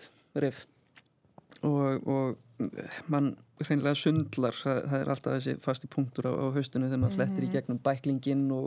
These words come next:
Speaker 1: og þetta endalausa flóð af kvikmyndum. Á hátíðinni eru hundrað fjörutíu og sjö myndir sýndar, þar af fjörutíu og tvær bíómyndir, tuttugu og fjórar heimildarmyndir og áttatíu og ein stuttmynd. Og það er ekki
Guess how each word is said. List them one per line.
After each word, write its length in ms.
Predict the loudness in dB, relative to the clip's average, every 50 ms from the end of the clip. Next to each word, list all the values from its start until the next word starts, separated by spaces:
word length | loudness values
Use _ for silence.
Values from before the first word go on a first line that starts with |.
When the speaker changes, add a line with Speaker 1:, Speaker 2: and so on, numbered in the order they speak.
| -2 -2
Speaker 1:
og 220 | -2 -2 -2 -4 -4
þetta 460 | -6 -6 -6 -4 -4 -4 -2 -2 -4 -10 -16 -20 -10 -2 0
endalausa 680 | 0 0 0 0 0 -2 -2 -2 0 0 0 0 0 -2 -8 -10 -14 -14 -14 -14 -14 -16 -16 -16 -16 -16 -16 -20 -16 -16 -14
flóð 500 | -6 2 4 4 6 6 6 6 6 6 4
af 80 | 4 2
kvikmyndum. 520 | 2 0 2 2 2 0 2 2 2 2 2
Á 40 | 2
hátíðinni 460 | 2 0 0 0 0 2 2 2 2
eru 160 | 2 0 0 -2 -4 -4 -2
hundrað 420 | 0 0 0 0 0 -2 -2 0 0
fjörutíu 280 | -2 -2 -2 -2 -4
og 60 | 0 0
sjö 120 | 0 2
myndir 380 | 2 2 2 2 0 -2 -2 -4 -10 _ _ _ _ _ _ -20 -8 -2
sýndar, 360 | 0 0 2 2 0 0 -2 -4 -8 -8 -6 -6 -4 -4 -6 -4
þar 160 | -4 -2 -2
af 100 | -2 0
fjörutíu 220 | -2 -2 -2 0 -4
og 60 | 0
tvær 220 | 2 0 0 2
bíómyndir, 500 | 2 0 0 2 2 0 0 0 -2 -4 -6 -10 -6
tuttugu 220 | -6 -4 -4 -4
og 60 | -4 -2
fjórar 160 | -2 -2 0
heimildarmyndir 560 | 0 0 0 0 0 -2 -2 -2 -2 -2 0
og 260 | 0 0 -2 -4 -4 -4
áttatíu 480 | -2 -2 -2 -4 -4 -6 -6 -4 -2 -2
og 40 | 0
ein 160 | 0 0 -2
stuttmynd. 680 | -2 -6 -6 _ -4 -4 -4 -4 -6 -6 -6 -10 -16 -20 -20 _ -20 -20 -20 -20 -18 -16 -10 -8
Og 80 | -4 -4
það 160 | -2 -2 -2
er 100 | -4 -6
ekki 220 | -6 -6 -4 -4